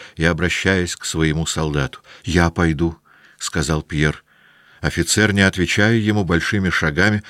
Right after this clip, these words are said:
пошел в другую сторону. «Не стрелять! Выжидай!» — кричал он. Солдат, которому приказано было идти за зарядами,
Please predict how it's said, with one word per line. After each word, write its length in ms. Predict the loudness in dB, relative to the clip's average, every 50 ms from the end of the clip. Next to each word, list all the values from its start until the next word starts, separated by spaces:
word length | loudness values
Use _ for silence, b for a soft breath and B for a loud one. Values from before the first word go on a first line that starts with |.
| B B B B
пошел 340 | -6 0 0 2 2 2 0
в 80 | -2 -2
другую 340 | -4 -4 -2 -2 -2 -2 -2
сторону. 560 | -4 -4 0 0 0 2 2 0 0 -2 -4 -8 _ _ _ _ _ _ _ _ _ _ _
«Не 180 | 0 0 2
стрелять! 800 | 0 0 -2 0 0 2 4 4 4 4 2 2 -2 -10 -18 b b b b b b _
Выжидай!» — 720 | 0 4 4 4 6 4 2 2 2 2 2 2 2 0 -2 -6
кричал 480 | -6 -6 -4 -4 -2 -2 -2 -2 0 0
он. 220 | 0 -2 -2 -6 -10 _ _ _ _ _ _ _ _ _ _ _ _
Солдат, 520 | -12 -6 -4 -2 -2 0 2 0 0 0 0
которому 460 | -4 -2 0 0 0 0 0 -2 -2
приказано 560 | -2 -6 -2 0 0 0 0 0 -2 -2 0
было 340 | 0 0 2 2 2 2 0
идти 300 | -2 -6 -8 -4 -4 -4
за 180 | -2 -2 -4
зарядами, 580 | -4 -2 -2 0 2 2 2 0 0 -2 -2